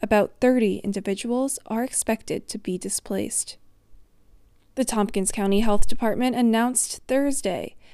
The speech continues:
that an employee who works at the Lansing Marabito convenience store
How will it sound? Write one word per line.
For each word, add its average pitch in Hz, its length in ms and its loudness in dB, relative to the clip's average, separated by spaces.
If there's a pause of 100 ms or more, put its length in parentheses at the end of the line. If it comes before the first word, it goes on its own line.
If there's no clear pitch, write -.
(140)
that 202 200 2
an 208 160 0
employee 226 800 -2
who 214 120 -2
works 202 480 -2
at 208 180 -6
the 220 120 -2
Lansing 233 680 -4
Marabito 214 680 0
convenience 226 560 0
store 247 400 0